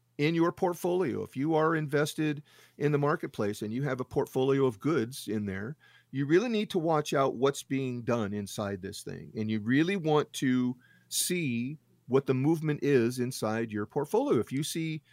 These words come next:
you know, things being bought and sold and you see movement happening on a regular basis and you're not aware of it, you definitely wanna become aware of what's going on and why is that being done, and you wanna stay on top of it, right?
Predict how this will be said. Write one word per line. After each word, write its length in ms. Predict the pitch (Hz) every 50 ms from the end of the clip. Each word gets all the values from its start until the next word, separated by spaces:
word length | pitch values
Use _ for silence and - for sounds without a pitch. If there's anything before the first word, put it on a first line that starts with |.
| - - _ _ _ _ -
you 80 | 147
know, 100 | 135 127
things 360 | 127 - 180 180 185 180 160
being 460 | 131 147 160 156 151 147 143 143 139 - - - _ -
bought 340 | 143 107 143 147 156 156 -
and 160 | 131 120 117
sold 500 | - - 156 143 147 143 147 147 147 131
and 160 | 117 113 120
you 80 | 131 151
see 220 | - - 185 156
movement 460 | 135 131 139 156 185 170 175 143 -
happening 480 | 135 143 143 143 139 - 147 135 127 120
on 100 | 117 110
a 20 |
regular 300 | 107 113 127 127 120 107
basis 520 | 98 107 139 170 208 - - 117 110 - -
and 120 | 110 107
you're 100 | 123 143
not 160 | 156 139 117
aware 360 | 107 101 101 120 143 196 254 147
of 120 | 101 90
it, 140 | 101 95 -
you 100 | 120 131
definitely 380 | 135 151 156 - 147 139 135
wanna 140 | 135 135 127
become 340 | 113 117 113 - - 113 110
aware 340 | 101 95 110 123 131 113 101
of 140 | 95 98 110
what's 180 | 107 104 -
going 280 | - - 107 101 104 101
on 220 | 95 95 101 156
and 100 | 151 110
why 180 | 98 98 104 107
is 160 | 113 117 107
that 180 | 110 107 101 104
being 260 | 107 101 98 98 92
done, 340 | 92 98 95 95 101 110 135
and 240 | 123 107 104 107 110
you 60 | 110
wanna 200 | 110 123 139 135
stay 180 | - - 165 151
on 120 | 151 156
top 280 | - - 175 196 - -
of 120 | 113 90
it, 120 | 85 - _ -
right? 300 | - 95 98 123 170